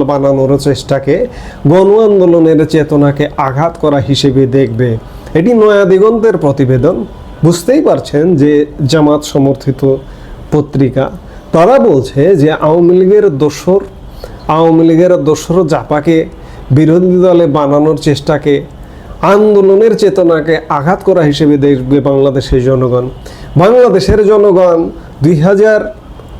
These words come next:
চব্বিশের জুলাই আগস্টে জনগণকে ভুল বুঝিয়ে যেভাবে নামানো হয়েছিল,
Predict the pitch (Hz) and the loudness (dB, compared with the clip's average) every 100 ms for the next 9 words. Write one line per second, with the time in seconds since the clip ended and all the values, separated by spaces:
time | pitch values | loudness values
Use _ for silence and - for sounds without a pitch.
0 | - - - - 220 180 180 196 202 202 | -18 -18 -10 2 2 4 2 2 2 2
1 | 180 180 220 220 202 - 196 180 165 190 | 4 4 2 2 0 0 0 2 4 4
2 | 180 185 185 180 143 170 185 165 165 147 | 4 4 2 2 2 2 2 2 2 2
3 | 185 147 151 156 208 214 185 170 165 127 | 2 2 2 2 2 2 2 2 0 0
4 | 170 175 175 | 0 0 -2